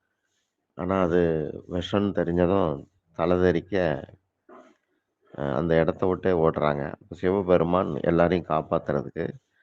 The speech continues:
அந்த விஷத்தை, விஷத்தை சாப்பிட்டு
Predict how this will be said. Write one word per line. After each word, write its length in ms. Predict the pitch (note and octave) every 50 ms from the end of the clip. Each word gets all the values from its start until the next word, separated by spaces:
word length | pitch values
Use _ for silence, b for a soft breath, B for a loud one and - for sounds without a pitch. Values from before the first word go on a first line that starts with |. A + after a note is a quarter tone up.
| _ _ _ _ _ _ _ _ _ _
அந்த 280 | - - D#2+ E2 D#2+ D#2+
விஷத்தை, 580 | D2 D#2+ D#2 - G2+ F2+ F2+ D#2+ - - E2+ - -
விஷத்தை 720 | E2 E2+ - - F#2 - - - F2+ E2+ D#2+ D#2 D2+ D#2 - - _ _ _ _ _ _ _ _ _
சாப்பிட்டு 840 | - - - - E2+ D#2+ E2 C#2+ - - G2 G2 G#2 F#2 D#2 C2+ A1+